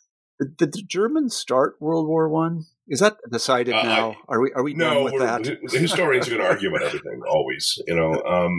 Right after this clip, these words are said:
Speaker 2: each new
Speaker 1: <laughs> Yeah.
Speaker 2: generation comes along and somebody has to have a thesis. So, you know, they'll, they'll revisit and they'll re-argue it. So the argument just i-, i-, is, is still ongoing. Um, it, it would be wrong to say that,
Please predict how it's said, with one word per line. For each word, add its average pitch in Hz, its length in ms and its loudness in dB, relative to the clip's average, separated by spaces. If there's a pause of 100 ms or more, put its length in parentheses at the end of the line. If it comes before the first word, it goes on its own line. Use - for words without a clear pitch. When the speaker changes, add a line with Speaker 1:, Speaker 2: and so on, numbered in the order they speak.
(140)
Speaker 2:
each - 120 -2
new 120 60 2
Speaker 1:
<laughs> - 20 -6
Yeah. 117 40 -4
Speaker 2:
generation 107 460 0
comes 95 220 0
along 90 360 0
and 85 120 -4
somebody 82 280 0
has 90 140 -2
to 85 80 -2
have 82 100 -2
a 78 40 -8
thesis. - 460 -4
So, 80 240 -2 (400)
you 90 140 0
know, 87 120 2
they'll, 87 320 0
they'll 90 200 2
revisit 90 480 0
and 82 120 0
they'll 85 140 4
re-argue 80 480 0
it. - 100 -6
So 101 140 0
the 127 120 -6
argument 156 480 0 (120)
just - 260 0
i-, - 40 -4
i-, - 560 -6
is, 101 220 -2
is - 200 0
still 135 260 0
ongoing. 95 960 0 (720)
Um, 90 380 2
it, 98 180 2
it 117 180 4
would 107 200 -2
be 104 380 0 (180)
wrong 120 460 2
to 104 80 -6
say 98 340 2
that, 90 200 0